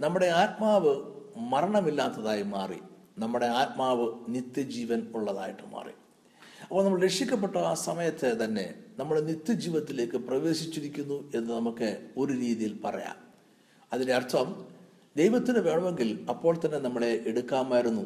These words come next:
നമ്മുടെ ജീവൻ തിരിച്ചു വിളിക്കാമായിരുന്നു, പിന്നെ നമ്മളെ ഈ ഭൂമിയിൽ നിർത്തിയേക്കേണ്ട കാര്യം ഇല്ലായിരുന്നു. എന്നാൽ നമ്മൾ ഈ ഭൂമിയിൽ ജീവിക്കുകയാണ്.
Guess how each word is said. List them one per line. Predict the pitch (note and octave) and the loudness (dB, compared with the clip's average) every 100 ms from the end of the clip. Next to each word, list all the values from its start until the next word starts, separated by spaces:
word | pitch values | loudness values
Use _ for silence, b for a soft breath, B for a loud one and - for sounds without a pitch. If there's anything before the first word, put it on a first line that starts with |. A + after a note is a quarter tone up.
| - - - | -6 -16 -8
നമ്മുടെ | A#2+ C3 B2 | -2 0 0
ജീവൻ | B2+ F3 D3 | 0 -2 -2
തിരിച്ചു | D#3+ E3 A#3+ | -2 -2 0
വിളിക്കാമായിരുന്നു, | D3+ A#2+ A#2 A2 G#2+ G2+ F#2+ - - | 2 2 0 0 -2 -2 -6 -8 -8
പിന്നെ | B2+ B2+ | -6 -4
നമ്മളെ | A#2+ A#2 | -2 0
ഈ | A2+ | 0
ഭൂമിയിൽ | A2+ A#2 A2+ G#2+ - B B | -2 -4 -4 -4 -8 B B
നിർത്തിയേക്കേണ്ട | B B2 B2 C#3+ A#2 A2 | B -8 -4 -6 -4 -4
കാര്യം | G#2 - A2+ A2 G#2+ - | -4 -4 -6 -4 -6 -6
ഇല്ലായിരുന്നു. | G2+ F#2+ D#2 D2+ - - _ _ B B B B | -6 -6 -8 -10 -18 -20 _ _ B B B B
എന്നാൽ | F#3 A#3+ | 6 6
നമ്മൾ | A3 G#3 A#3 | 6 2 4
ഈ | A3 F#3 | 4 2
ഭൂമിയിൽ | D3 E3 D3 C3 | 0 0 -2 -4
ജീവിക്കുകയാണ്. | - D3+ C3 A#2+ F2+ D#2 | -6 -6 -4 -4 -4 -6